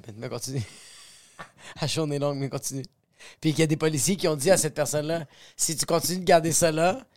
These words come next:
puis à un moment donné, tu te fais pogner, ça se peut que c'est dommage. » Sponsor Andrew Nadan. Maître Andrew Nadan. Continue. Juste, je vais juste mentionner que comme, qu'est-ce que tu fais avoir un faux gun dans ton champ, mais continue.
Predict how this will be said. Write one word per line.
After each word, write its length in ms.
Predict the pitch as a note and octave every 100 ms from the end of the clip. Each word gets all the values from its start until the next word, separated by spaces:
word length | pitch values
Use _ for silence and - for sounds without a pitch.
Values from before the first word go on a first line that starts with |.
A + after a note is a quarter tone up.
| -
puis 80 | D#3
à 20 |
un 40 |
moment 120 | D3+
donné, 160 | D#3+ F3+
tu 60 | D#3+
te 100 | -
fais 100 | E3
pogner, 440 | D#3 D#3 G3+ B3+
ça 360 | - - - B3
se 120 | -
peut 140 | - C#4+
que 80 |
c'est 300 | - - G3
dommage. » 840 | F3+ F3 F#3 F#3 F#3+ G#3+ - - - - _ _ _ _ _ _ _ -
Sponsor 480 | - F#3+ - G3
Andrew 200 | F3+ D3
Nadan. 320 | D#3 C#3+ C#3+ F3 _ -
Maître 160 | D#3 D3+
Andrew 160 | C#3
Nadan. 180 | C3 B2 D#3
Continue. 300 | D3+ C3+ C3+ _ _ _ _ -
Juste, 280 | D#3+ F#3+ D#3 - - -
je 60 | -
vais 60 | E3
juste 100 | D#3+
mentionner 360 | F3 D#3+ F3+
que 80 | F3
comme, 260 | D3 C#3 B2 _ _
qu'est-ce 180 | - E3+
que 40 | -
tu 40 |
fais 40 | F#3+
avoir 180 | D#3 D3+
un 40 |
faux 180 | - C#3
gun 180 | C#3+ C#3+
dans 100 | C3+
ton 140 | B2
champ, 160 | C3+ C3
mais 80 |
continue. 260 | C3 B2+ C3